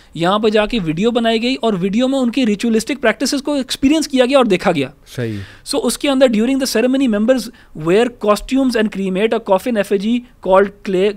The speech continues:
Speaker 1: called care
Speaker 2: सही।
Speaker 1: before a forty foot owl।
Speaker 2: हम्म,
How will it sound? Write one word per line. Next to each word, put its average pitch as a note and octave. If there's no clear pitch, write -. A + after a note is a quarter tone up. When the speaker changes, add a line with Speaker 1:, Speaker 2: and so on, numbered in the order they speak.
Speaker 1:
called G#3
care A#3
Speaker 2:
सही। F#3
Speaker 1:
before A3+
a A3+
forty A3+
foot C4
owl। C#3
Speaker 2:
हम्म, A2